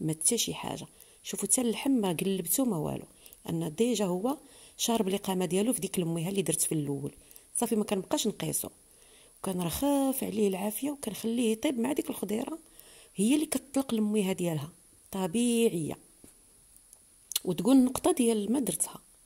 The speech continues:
والو، طاب هكاك. ها نتوما هنايا درت الخضيره من الفوق، غادي نقص عليه العافيه وغادي نخليه. شوفوا دابا كيفاش كيبان لكم اللون ديال المريقه خاتره،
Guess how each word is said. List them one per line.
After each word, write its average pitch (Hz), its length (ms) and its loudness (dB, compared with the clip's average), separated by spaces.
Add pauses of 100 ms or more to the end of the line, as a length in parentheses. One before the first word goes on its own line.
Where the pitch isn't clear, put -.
(180)
والو، 196 220 0 (100)
طاب 175 160 0
هكاك. 170 440 -4 (640)
ها 170 140 0
نتوما 165 320 -2
هنايا 170 280 -2
درت 202 220 -2
الخضيره 156 380 -2
من 151 160 0
الفوق، 143 280 -4 (640)
غادي 185 180 2
نقص 247 680 4
عليه 175 240 0
العافيه 175 500 -2 (480)
وغادي 165 300 0
نخليه. - 340 -6
شوفوا 196 380 -2
دابا 214 400 0
كيفاش - 400 -2
كيبان 175 300 -2
لكم 180 300 -4
اللون 196 380 2 (520)
ديال 180 120 0
المريقه 180 400 -2
خاتره، 220 880 0